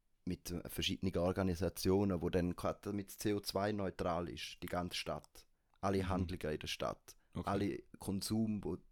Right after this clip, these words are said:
Speaker 1: der ganze Konsum, der ganze Mobilität,
Speaker 2: Okay.
Speaker 1: der ganze Bau.
Speaker 2: Also alles, nicht nur
Speaker 1: Ja.
Speaker 2: Transport, sondern alles.
Speaker 1: Alles, die
Speaker 2: Okay.
Speaker 1: ganze Stadt. Und da, das ist zum Beispiel ein gutes Beispiel,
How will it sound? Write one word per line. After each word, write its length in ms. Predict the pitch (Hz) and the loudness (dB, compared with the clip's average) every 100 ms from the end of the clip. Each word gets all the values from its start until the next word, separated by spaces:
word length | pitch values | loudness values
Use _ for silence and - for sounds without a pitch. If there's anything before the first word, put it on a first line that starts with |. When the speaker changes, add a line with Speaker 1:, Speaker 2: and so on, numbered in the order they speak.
| - | -10
Speaker 1:
der 80 | 98 | -2
ganze 240 | 101 104 - | 2 2 0
Konsum, 560 | 101 95 104 104 101 | -2 2 4 4 2
der 100 | 101 | -2
ganze 380 | 98 95 98 - _ - - _ | 0 -2 -2 -8 _ -20 -20 _
Mobilität, 920 | - 98 104 95 - 90 90 - - - - | 2 4 4 0 -2 -2 -2 -8 -14 -20 -14
Speaker 2:
Okay. 120 | 76 87 | -4 -4
Speaker 1:
der 80 | |
ganze 300 | 92 95 98 - | 0 -2 -2 -2
Bau. 400 | 101 101 107 104 - | 2 4 2 0 2
Speaker 2:
Also 200 | 95 - - | 2 4 10
alles, 600 | 98 110 101 92 92 101 | 12 12 12 8 4 4
nicht 140 | 101 | 6
nur 120 | 101 | 6
Speaker 1:
Ja. 40 | 95 | 6
Speaker 2:
Transport, 600 | 98 95 - 98 101 117 | 6 6 6 8 10 8
sondern 200 | 95 92 - | 4 2 6
alles. 460 | 92 95 95 90 87 | 8 10 10 6 6
Speaker 1:
Alles, 440 | 156 131 - - | 4 4 0 -8
die 80 | - | 2
Speaker 2:
Okay. 80 | 131 | 4
Speaker 1:
ganze 180 | 151 147 | 6 4
Stadt. 360 | 143 139 - - - - - - - - | 2 0 -6 -14 -16 -20 -20 -20 -16 2
Und 360 | 117 113 - | 4 4 4
da, 180 | 113 110 | 4 6
das 160 | 117 117 | 4 2
ist 80 | |
zum 80 | 120 | 2
Beispiel 340 | 120 - 104 - | 0 2 0 2
ein 140 | 107 - | 0 6
gutes 240 | 120 - | 4 4
Beispiel, 400 | - 143 - - | 2 2 2 -8